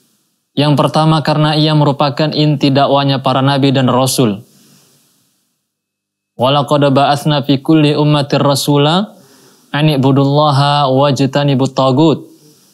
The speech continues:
Sungguh telah kami utus di setiap umat itu rasul-rasul, utusan-utusan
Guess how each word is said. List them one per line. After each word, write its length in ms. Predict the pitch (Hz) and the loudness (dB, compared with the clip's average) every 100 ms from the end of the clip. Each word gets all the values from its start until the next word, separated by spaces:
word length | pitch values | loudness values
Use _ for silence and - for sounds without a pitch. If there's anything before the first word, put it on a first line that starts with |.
| _ _ _ _ _ _ _ | _ _ _ _ _ _ _
Sungguh 320 | - 160 160 | -6 0 0
telah 240 | 160 160 143 | 2 0 0
kami 320 | 156 156 151 | 0 0 -2
utus 640 | 156 170 165 - - - _ - - - _ - | -2 0 0 -2 -8 -12 _ -20 -20 -20 _ -4
di 160 | 127 | 0
setiap 480 | 147 165 143 160 156 | 0 0 0 0 0
umat 320 | 165 160 160 156 | 2 2 2 0
itu 240 | 147 160 160 | -2 0 2
rasul-rasul, 960 | 151 147 - 147 151 143 175 139 120 | 2 0 0 0 2 2 2 2 0
utusan-utusan 1200 | 131 147 165 151 147 151 151 165 160 175 175 175 | -4 -2 0 0 -2 -2 0 0 0 0 0 -2